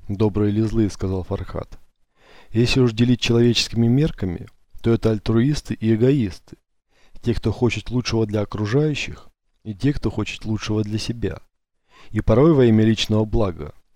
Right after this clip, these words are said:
тёмные иные способны нести добро окружающим, а светлые причинять зло», кивнул Антон.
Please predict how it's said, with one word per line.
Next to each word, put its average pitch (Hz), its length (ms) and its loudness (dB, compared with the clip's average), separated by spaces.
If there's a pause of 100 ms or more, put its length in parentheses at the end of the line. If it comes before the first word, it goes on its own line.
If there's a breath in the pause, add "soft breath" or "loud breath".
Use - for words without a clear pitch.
тёмные 110 380 4
иные 113 380 2
способны 101 460 -2
нести 104 260 -2
добро 107 320 0
окружающим, 131 800 -4 (360)
а 92 100 -10
светлые 120 440 2
причинять 101 460 -2
зло», 120 240 -2
кивнул 101 440 2
Антон. 101 500 -2